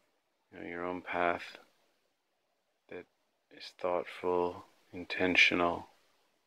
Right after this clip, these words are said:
and isn't, isn't simply, uh,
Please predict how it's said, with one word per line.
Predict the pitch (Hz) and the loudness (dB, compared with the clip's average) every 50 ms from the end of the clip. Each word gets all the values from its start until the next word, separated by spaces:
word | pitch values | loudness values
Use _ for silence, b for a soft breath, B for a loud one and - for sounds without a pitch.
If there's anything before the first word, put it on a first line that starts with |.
| _ _ _ _ _ _ _ _ _ _ _ _ _ _ _ _ | _ _ _ _ _ _ _ _ _ _ _ _ _ _ _ _
and | 95 92 90 | -16 -14 -14
isn't, | 90 87 87 90 90 87 82 - - - - - - _ _ _ _ _ _ _ _ _ _ _ _ _ _ _ _ _ _ _ _ _ _ _ _ _ - 107 | -12 -12 -10 -10 -10 -10 -10 -8 -8 -6 -6 -8 -10 _ _ _ _ _ _ _ _ _ _ _ _ _ _ _ _ _ _ _ _ _ _ _ _ _ -20 -18
isn't | 101 104 101 98 95 90 | -14 -12 -10 -10 -10 -6
simply, | - - - - 90 90 87 - - 85 87 87 85 82 82 82 | -6 -6 -4 -4 -6 -8 -8 -8 -4 -2 0 0 0 0 -2 -2
uh, | 80 80 80 78 76 78 | -2 -2 -2 -2 -2 -4